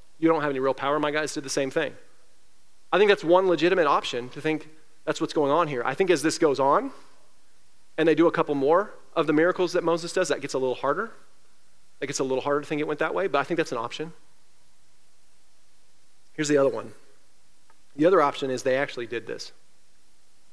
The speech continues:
that this happened, that they did it as Moses and Aaron did, that their dark arts, they, they have their dark arts and they have real spiritual power. So let me ask you a question. Does Satan and his demons have real power in this world?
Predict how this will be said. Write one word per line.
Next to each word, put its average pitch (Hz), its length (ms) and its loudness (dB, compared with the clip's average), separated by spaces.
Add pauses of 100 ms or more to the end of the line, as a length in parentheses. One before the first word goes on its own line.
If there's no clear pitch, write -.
(120)
that 135 120 -4
this 135 120 -2
happened, 117 380 -6
that 120 160 -10
they 131 100 -2
did 123 200 -2
it 117 160 -4
as 120 240 -6
Moses 113 400 -10
and 120 120 -10
Aaron 117 220 -8
did, 117 240 -8 (460)
that 143 240 -2
their 160 180 6
dark 139 380 2
arts, 131 400 -2
they, 139 220 2
they 139 200 0
have 143 240 0
their 135 180 4
dark 135 260 2
arts 131 260 0
and 131 80 -4
they 127 80 -2
have 127 180 -4
real 123 240 0
spiritual 117 560 -4
power. 113 380 -6 (1120)
So - 140 2
let 175 40 6
me 175 80 6
ask 156 160 0
you 151 60 -2
a - 40 -10
question. 120 360 -6 (220)
Does 147 140 2
Satan 190 440 4
and 135 260 0
his 131 220 -2
demons 127 340 0
have 120 220 -4
real 127 160 2
power 120 340 0
in 117 140 -6
this 117 160 -8
world? 110 180 -10